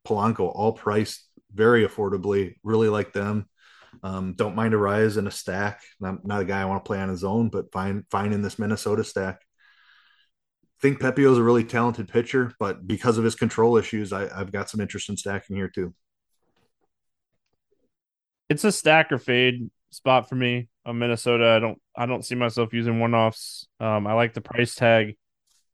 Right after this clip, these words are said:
Speaker 2: I, even, like, a mini stack. I don't even know if you have to fully stack them. I could see a mini stack with, like, a Buxton, Correa, Kepler type build. You know, Polanco's in play.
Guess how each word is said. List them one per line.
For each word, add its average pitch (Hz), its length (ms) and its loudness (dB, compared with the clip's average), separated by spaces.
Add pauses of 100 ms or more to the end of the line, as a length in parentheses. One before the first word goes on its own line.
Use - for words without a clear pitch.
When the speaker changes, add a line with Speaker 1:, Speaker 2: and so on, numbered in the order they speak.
(960)
Speaker 2:
I, 202 140 0
even, 233 500 6
like, 175 220 2
a 175 40 2
mini 147 220 2
stack. 110 320 -4
I 131 40 -4
don't 143 100 0
even 156 100 -2
know 156 80 0
if 147 140 -4
you 147 60 0
have 135 100 -4
to 127 100 -6
fully 120 300 0
stack 107 360 0
them. 104 320 -4
I 123 100 0
could 123 180 -4
see 127 140 0
a 117 40 2
mini 117 240 0
stack 110 420 2
with, 107 140 -6
like, 110 320 0
a 110 80 0
Buxton, 113 720 0
Correa, 110 840 4 (260)
Kepler 113 360 -4
type 107 300 -2
build. 107 480 0
You 113 120 -8
know, 101 160 0
Polanco's 120 640 0
in 113 120 -2
play. 110 580 2